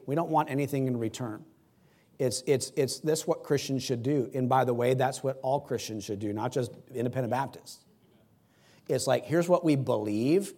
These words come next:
here's our creed, uh, but here's Christian deeds, here's doing, here's living like Jesus, being light, so that people could say, "You know what? In, in a day where there's so much hypocrisy and so many two-faced people and so many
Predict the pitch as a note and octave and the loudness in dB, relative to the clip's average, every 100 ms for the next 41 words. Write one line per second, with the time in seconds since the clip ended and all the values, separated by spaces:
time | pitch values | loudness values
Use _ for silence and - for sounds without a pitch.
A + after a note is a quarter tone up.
0 | - C#3+ C3 B2 - - B2 A2+ D3+ F#3 | -6 -2 2 0 -2 -8 -6 -2 -2 -4
1 | - _ _ _ _ _ - - C3+ B2+ | -10 _ _ _ _ _ -20 -4 2 2
2 | C#3 C3 - C3+ C#3 B2+ - - _ _ | 2 -2 0 2 4 2 -2 -18 _ _
3 | - C#3+ - A#2 G#2 C3+ G#2 G2+ - C#3+ | -4 -2 0 -4 0 2 0 -4 -2 -2
4 | - - - A2 G2+ C3 A2+ G2 C#3 C3 | -2 -8 -18 -10 2 2 2 0 0 0
5 | A#2+ B2+ C#3 C3 A#2+ B2 C3+ G#2+ B2+ A2+ | 0 4 4 4 4 4 4 2 -2 -2
6 | A2+ - A#2 C#3+ C#3+ C#3+ B2+ B2+ C3 B2 | -4 -6 -4 0 2 2 0 2 2 2
7 | A2 - - - D3 C3 D#3 D#3 C#3+ B2 | 0 -14 -20 -2 0 2 0 2 0 0
8 | - B2+ C#3+ D#3 D3+ D#3 D#3 - - - | 2 2 2 2 4 2 0 -14 -16 -2
9 | D3 C#3 D3+ D3+ C3 B2 D3+ D#3+ C#3+ A#2+ | 0 0 0 0 2 6 8 8 6 4
10 | A2+ E3+ F#3+ - - C#3 D3+ C#3+ C#3+ C3+ | 0 0 2 0 -2 -2 0 0 0 -2
11 | C#3+ C3 A2+ - F#3+ G3 D#3 - C#3+ C3 | -2 -2 -4 0 2 4 2 2 0 2
12 | C#3+ C3+ - C3 A#2 C3+ A#2+ A#2+ - F3+ | 0 0 -2 -4 -2 -2 -2 -4 2 4
13 | E3+ D3 | 4 2